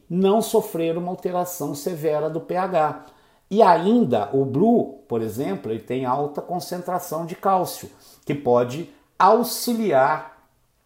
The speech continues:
durante a técnica na menor sensibilidade do processo operatório. Então, resumidamente, seria isso.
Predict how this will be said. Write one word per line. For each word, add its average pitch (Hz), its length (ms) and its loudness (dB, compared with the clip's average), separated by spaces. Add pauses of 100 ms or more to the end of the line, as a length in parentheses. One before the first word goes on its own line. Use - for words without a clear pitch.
(160)
durante 123 560 -2
a 147 60 -4
técnica 147 760 -2 (380)
na 156 460 2 (260)
menor 180 640 2
sensibilidade 170 1600 -2 (380)
do 147 140 -4
processo 127 680 0
operatório. 139 640 -4 (320)
Então, 254 300 -4 (120)
resumidamente, 180 1040 0
seria 196 420 -4
isso. - 480 -10